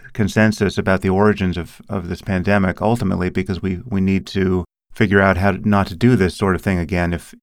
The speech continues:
uh, we are in any way culpable for, um, the emergence of this virus.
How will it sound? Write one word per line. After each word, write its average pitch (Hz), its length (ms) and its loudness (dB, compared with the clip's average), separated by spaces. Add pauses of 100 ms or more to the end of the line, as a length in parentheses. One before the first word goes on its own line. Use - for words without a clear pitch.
(180)
uh, 95 240 -4
we 98 200 -2
are 95 140 2
in 95 80 0
any 95 180 0
way 92 200 0
culpable 95 680 -4
for, 90 480 -2
um, 85 320 -2 (320)
the - 80 -4
emergence 95 460 0
of 87 80 -10
this 82 120 -8
virus. 95 440 -2